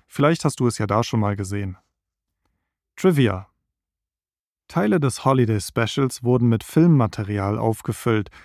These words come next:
das für den ersten Star Wars Film aus dem Jahre neunzehnhundertsiebenundsiebzig nicht verwendet wurde. Vielleicht war das auch besser so. In der Sendung wird der Planet Kashyyyk noch als Kashyyyk bezeichnet. Diese Schreibweise ist auch im Drehbuch und in Lucas frühen Aufzeichnungen zur Wookiee-Welt zu finden.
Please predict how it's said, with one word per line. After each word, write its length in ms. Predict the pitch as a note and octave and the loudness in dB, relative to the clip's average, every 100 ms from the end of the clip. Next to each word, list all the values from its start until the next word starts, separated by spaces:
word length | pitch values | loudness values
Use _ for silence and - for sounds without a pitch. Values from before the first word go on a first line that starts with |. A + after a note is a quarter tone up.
| - | -10
das 180 | - C3+ | -6 -2
für 100 | D3 | 2
den 160 | B2 A#2 | 2 2
ersten 420 | C3 D#3+ - D#3+ | 2 0 2 -2
Star 360 | - B2+ C3 | 0 -2 0
Wars 160 | C3 A#2 | 0 -2
Film 220 | - A2+ | -2 -2
aus 120 | A2+ | -2
dem 160 | - A2+ | -2 0
Jahre 240 | A2 A2 | 2 2
neunzehnhundertsiebenundsiebzig 1500 | A2+ A2 A#2+ - B2 A2+ A2 - A#2+ A#2+ A2 B2 - A#2 - | 2 2 0 0 0 2 0 -2 0 2 0 -4 -6 -8 -2
nicht 280 | A#2 B2+ - | 0 -2 -4
verwendet 520 | A#2 A2+ A#2 A#2+ - | -4 0 2 2 -2
wurde. 360 | G#2+ A2 G#2+ A2 _ _ _ _ _ | -8 -8 -12 -16 _ _ _ _ _
Vielleicht 480 | - - - G2 - | -10 -6 -4 -4 0
war 120 | A2 | 0
das 180 | G#2+ A2 | 0 -4
auch 80 | |
besser 320 | - A2 - G#2 | -2 -2 -2 -4
so. 280 | G#2 G2+ - _ _ _ _ _ _ _ _ _ | -4 -8 -10 _ _ _ _ _ _ _ _ _
In 100 | E3+ | 2
der 100 | D3 | 4
Sendung 400 | C#3 E3 G#3 F#3 | 6 4 4 4
wird 140 | D#3 D#3 | 2 2
der 80 | |
Planet 400 | D3 C#3+ C3 C#3 | 2 2 4 2
Kashyyyk 500 | - C#3 - D3 C#3+ | 0 -2 -2 -6 -4
noch 200 | C3+ A#2+ | -2 -2
als 400 | - B2+ A#2 - | 0 0 0 -6
Kashyyyk 580 | - C#3 B2 - C#3 B2+ - _ | -6 -4 -4 -2 -2 -2 -6 _
bezeichnet. 720 | G#2+ - G2+ G2 - - - _ _ - - | -12 -8 -8 -8 -8 -10 -14 _ _ -10 0
Diese 200 | E3+ F3+ | 2 2
Schreibweise 640 | - C#3 D#3+ D#3+ D#3 D3+ | 2 2 4 2 2 0
ist 160 | C3+ - | -4 -4
auch 320 | C3 C3 - | -2 -2 0
im 180 | D#3+ C#3+ | 0 2
Drehbuch 560 | A#2+ C3 C#3 A#2+ G#2 | 4 2 2 0 -2
und 160 | A#2 A2 | -4 -2
in 100 | G#2+ | 0
Lucas 340 | A#2+ - A#2+ | -2 -2 -4
frühen 280 | - C3 A#2+ | -2 0 2
Aufzeichnungen 800 | A#2 B2 - C3 A#2+ - A2+ G#2+ | 2 0 0 0 2 0 0 0
zur 220 | - A2+ | 0 0
Wookiee-Welt 500 | C3 - A#2+ G#2 G2+ | 0 0 -2 0 -4
zu 140 | - | -6
finden. 420 | G#2+ G#2+ G2+ G#2 | -8 -6 -6 -6